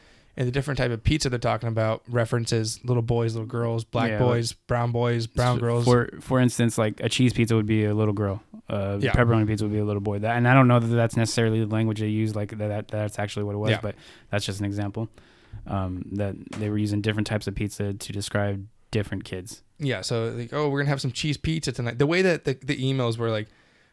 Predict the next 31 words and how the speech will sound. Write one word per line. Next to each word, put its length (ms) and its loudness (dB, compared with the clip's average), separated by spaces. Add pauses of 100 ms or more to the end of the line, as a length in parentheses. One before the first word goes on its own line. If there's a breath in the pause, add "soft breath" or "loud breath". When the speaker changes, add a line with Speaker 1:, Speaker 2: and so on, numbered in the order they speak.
(120)
Speaker 1:
referenced, 680 -2
like, 160 -2
when 100 0
they're 80 2
actually 220 -2
typing, 400 -2 (100)
is 160 2
not 160 2
how 180 0
humans 420 -2
talk 260 -2
to 80 -14
each 160 -16
other. 160 -20 (880)
Like, 180 -2 (600 soft breath)
"Hey, 120 0
would 180 2
you 160 0
write, 260 2
would 260 -2
you 80 2
like 140 2
to 80 0
go 140 4
get 240 -2
two 160 2
slices 380 2
of 80 -4
cheese 220 2
pizza 300 2
tonight?" 400 0